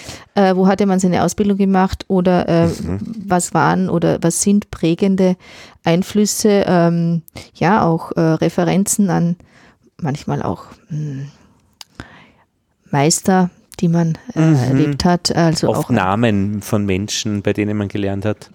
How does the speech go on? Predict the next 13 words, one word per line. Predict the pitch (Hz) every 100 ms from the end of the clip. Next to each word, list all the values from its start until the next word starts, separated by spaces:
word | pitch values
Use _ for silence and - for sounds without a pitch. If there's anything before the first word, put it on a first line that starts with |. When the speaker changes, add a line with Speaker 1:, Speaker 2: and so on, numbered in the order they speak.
| _
Speaker 1:
Genau, | 247 220 190 170 160
also | 151 180
einfach | 180 180 - 190
diese, | - 202 202 190
diese, | 190 185 -
ähm, | 185 180 175 135 175 165 165 165 170
Spuren, | - - 226 302 277
die | 247 233
eine | 202 202 196 -
Ausbildung | - 226 - 196 180 170
auch | 160
hinterlassen | - 170 185 175 185 - 220
hat, | 220 240